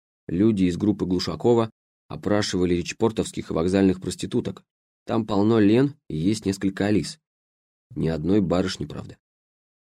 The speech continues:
И никто о такой даже не слышал. Впрочем, а кто сказал, что Север будет якшаться с вокзальными проститутками?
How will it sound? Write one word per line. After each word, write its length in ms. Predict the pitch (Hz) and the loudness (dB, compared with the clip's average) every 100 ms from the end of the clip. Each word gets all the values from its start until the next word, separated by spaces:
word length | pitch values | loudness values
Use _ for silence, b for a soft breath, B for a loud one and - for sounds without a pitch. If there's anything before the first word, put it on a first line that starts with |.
| _ | _
И 60 | 87 | -2
никто 520 | 87 - 104 110 92 | -2 0 2 4 2
о 60 | 78 | 0
такой 280 | 80 104 | -2 2
даже 200 | 92 90 | 4 2
не 100 | 90 | 2
слышал. 420 | 87 80 78 - - _ _ _ _ _ _ _ _ _ _ _ | -2 -6 -8 -12 -16 _ _ _ _ _ _ _ _ _ _ _
Впрочем, 680 | - 90 - 85 78 78 - _ _ - | -2 -2 0 -2 -2 -6 -16 _ _ -16
а 120 | - | -4
кто 160 | - 120 | 2 2
сказал, 380 | - 92 104 | 2 2 2
что 200 | 98 - | 0 -4
Север 400 | 80 - 117 90 | -4 0 2 2
будет 280 | 80 87 82 | 0 -2 -4
якшаться 480 | 80 - 101 98 78 | -6 -4 -4 -4 -6
с 80 | - | -6
вокзальными 500 | 80 80 85 85 80 | -6 -2 0 0 -2
проститутками? 720 | 76 76 78 78 - 76 - | -4 -6 -6 -6 -8 -10 -12